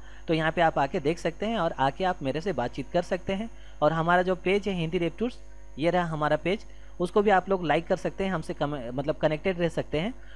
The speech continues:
तो इस तरह से हमारे से जुड़े रहें और हम लोग एक छोटा सा कम्युनिटी बनाने की कोशिश करेंगे जहाँ हम सब एक साथ आ सके। WhatsApp का जो ग्रुप है उसमें ढाई सौ लोग आते हैं, लेकिन अभी हम लोग का जो फैमिली है वो अभी चालीस हज़ार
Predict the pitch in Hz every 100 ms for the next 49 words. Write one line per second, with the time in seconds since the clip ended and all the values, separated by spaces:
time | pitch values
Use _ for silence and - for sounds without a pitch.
0 | - - 220 233 220 226 233 196 180 190
1 | - 143 156 190 196 240 269 - - 190
2 | 226 214 233 226 220 - 185 214 214 175
3 | 160 156 185 147 139 143 143 - 135 202
4 | - 202 185 208 - - - 131 180 214
5 | 165 180 190 - 214 190 110 - - -
6 | 170 - 196 202 202 120 127 113 104 -
7 | - - 139 156 - 220 220 202 170 196
8 | 226 190 - 160 127 131 196 190 139 117
9 | 151 254 - 143 160 151 185 165 165 170
10 | 151 151 151 147 180 190 233 - - -
11 | 127 160 151 143 165 151 160 185 160 160